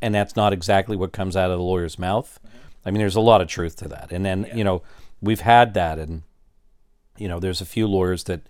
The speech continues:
Speaker 1: um, you know, we know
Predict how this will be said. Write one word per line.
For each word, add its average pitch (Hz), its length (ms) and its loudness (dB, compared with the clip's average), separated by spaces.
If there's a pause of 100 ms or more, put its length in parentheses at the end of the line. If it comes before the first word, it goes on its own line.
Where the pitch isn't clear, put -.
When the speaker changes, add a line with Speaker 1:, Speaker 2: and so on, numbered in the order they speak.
(500)
Speaker 1:
um, 82 480 -6 (580)
you 113 260 -8
know, 90 100 -2
we 92 100 -2
know 95 260 -2